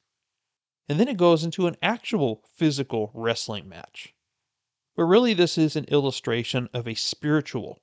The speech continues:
wrestling. I hope we can see that. But it says that after everyone was separated from him and he was left alone, it says that a man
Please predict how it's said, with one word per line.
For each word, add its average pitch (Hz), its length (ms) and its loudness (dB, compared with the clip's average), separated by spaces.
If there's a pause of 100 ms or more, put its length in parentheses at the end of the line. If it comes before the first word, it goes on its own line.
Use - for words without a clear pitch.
(100)
wrestling. 107 500 -8 (1040)
I 123 60 -4
hope 175 140 4
we 175 120 0
can 123 140 -6
see 123 240 -4
that. - 200 -18 (1300)
But 139 100 0
it 135 100 -2
says 214 340 2
that 131 200 2
after 180 480 0
everyone 208 600 0
was 143 160 -6
separated 160 560 -2
from 127 180 -4
him 117 360 -8
and 117 120 -12
he 175 220 -6
was 170 240 -2
left 131 260 -4
alone, 110 520 -6 (840)
it 131 80 -6
says 170 300 4
that 160 240 2
a 113 100 -10
man 165 640 -2